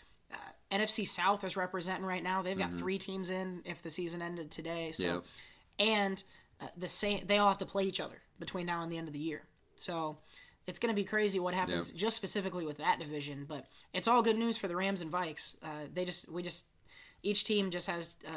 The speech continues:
Speaker 1: division games left against some kind of subpar
Speaker 2: Yeah, Vikings
Speaker 1: opponents.
Speaker 2: got Falcons and then Panthers next week, which are two huge games. Both, all of them, playoff teams and, and with pretty good winning records. After that, it gets pretty easy again.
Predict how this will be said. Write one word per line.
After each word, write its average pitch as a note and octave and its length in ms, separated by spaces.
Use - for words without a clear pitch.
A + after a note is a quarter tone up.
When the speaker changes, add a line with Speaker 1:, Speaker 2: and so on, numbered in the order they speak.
Speaker 1:
division F3+ 440
games E3+ 280
left F3 220
against D#3+ 260
some D#3+ 100
kind D#3 180
of D#3+ 60
subpar D3+ 460
Speaker 2:
Yeah, F2+ 160
Vikings G#2+ 320
Speaker 1:
opponents. G#2 280
Speaker 2:
got - 100
Falcons A2+ 420
and F#2+ 80
then F2 120
Panthers E2 500
next D#2+ 260
week, D#2+ 160
which E2+ 140
are E2 80
two G2 220
huge F2 400
games. D2+ 440
Both, F#2+ 340
all A2 220
of - 40
them, D#2+ 280
playoff F2 260
teams E2+ 400
and, D#2+ 240
and D#2 260
with F#2+ 240
pretty F#2+ 200
good F2 120
winning E2 220
records. E2 360
After A#2 240
that, F#2 400
it G2 100
gets F#2+ 180
pretty F#2 240
easy F#2+ 260
again. G2+ 340